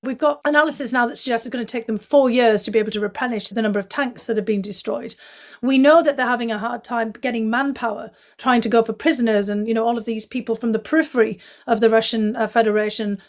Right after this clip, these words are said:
not from conscription from Moscow and Saint Petersburg, 'cause that would be politically unpalatable. And then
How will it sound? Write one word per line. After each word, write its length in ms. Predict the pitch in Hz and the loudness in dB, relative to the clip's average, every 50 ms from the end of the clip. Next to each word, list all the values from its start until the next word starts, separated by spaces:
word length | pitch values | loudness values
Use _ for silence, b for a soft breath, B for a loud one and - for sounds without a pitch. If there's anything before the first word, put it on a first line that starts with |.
| b b | b b
not 280 | 226 254 302 320 320 - | 2 2 2 2 0 -6
from 340 | - - 240 226 220 208 208 b b b b b b | -4 -2 0 0 0 -2 -4 b b b b b b
conscription 580 | - 302 262 208 - - 277 - - - 240 208 | -2 0 0 0 0 -2 -2 -4 -2 -2 -2 0
from 160 | - 226 220 | 0 0 2
Moscow 280 | 226 - - - - | 2 0 0 -2 -2
and 100 | 220 107 - | -2 -2 -2
Saint 160 | - 208 - | -4 -6 -4
Petersburg, 640 | - 339 339 294 247 196 - 233 220 208 202 196 - | -4 -4 -4 -4 -6 -4 -2 0 0 0 -2 -4 -4
'cause 160 | - 233 226 | -4 -2 -2
that 140 | 240 240 240 | -2 -4 -6
would 100 | 226 202 | -4 -4
be 100 | 226 214 | -4 -4
politically 480 | 220 - 269 269 - - 220 226 220 | -2 -4 -6 -6 -4 -6 -4 -2 -2
unpalatable. 720 | 214 208 208 - - 269 302 277 269 202 - - - B B B B B B B B B B B | -2 -2 -4 -4 -4 -4 -2 -2 -4 -8 -8 -12 -16 B B B B B B B B B B B
And 140 | 269 254 240 | 0 2 4
then 420 | 359 370 349 330 339 359 381 381 | 6 6 8 6 6 4 0 -4